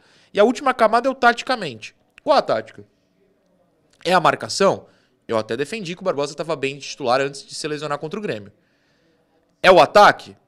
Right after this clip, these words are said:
Não é. Taticamente, ofensivamente, o Santos não jogou no segundo tempo com ele.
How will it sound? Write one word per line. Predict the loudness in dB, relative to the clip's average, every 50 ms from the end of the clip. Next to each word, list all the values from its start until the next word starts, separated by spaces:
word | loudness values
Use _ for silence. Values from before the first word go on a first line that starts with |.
| _ _ _ _ _ -10
Não | -8 -4 -2
é. | -2 -2 -4
Taticamente, | -4 -2 -4 -2 -2 -2 -6 -4 -4 -4 -8 -10 -12 -14 -14 -12 -6 -4
ofensivamente, | -4 -4 -2 -4 -10 -10 -10 -8 -6 -6 -6 -6 -8 -12 -10 -12 -14 -14 -14 -16 _ _ _ _ _ -14
o | -12
Santos | -10 -10 -10 -10 -10
não | -10 -6
jogou | -4 -2 0 0 0
no | 0 -2
segundo | -6 -10 -10 -10
tempo | -10 -10 -12 -10
com | -8 -8 -8
ele. | -8 -8